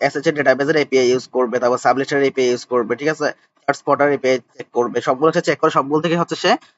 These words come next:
আহ, সাব-, মানে সাবডোমেইন কালেক্ট করবে আর কি, এই ফাইন্ড ডোমেইন টুলসটা।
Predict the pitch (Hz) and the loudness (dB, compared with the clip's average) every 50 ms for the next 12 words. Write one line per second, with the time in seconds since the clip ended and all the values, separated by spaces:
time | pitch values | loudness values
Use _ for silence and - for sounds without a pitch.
0 | _ - - - 117 113 113 113 107 - - 156 117 117 123 - - - 117 120 | _ -20 -12 -2 2 4 4 4 2 0 0 0 0 0 -2 -16 -10 -6 -4 -4
1 | 120 - 156 147 139 147 156 156 147 143 135 127 - 127 123 110 120 120 - - | -2 0 0 0 0 0 -2 2 2 0 0 0 0 0 0 2 0 -2 -2 -6
2 | 90 95 _ _ _ _ _ _ - 113 120 - 131 120 117 117 117 123 123 117 | -14 -14 _ _ _ _ _ _ -6 -6 -4 -2 -2 -4 -2 -2 -4 -4 -4 -6
3 | 117 113 - - - | -6 -8 -8 -4 -4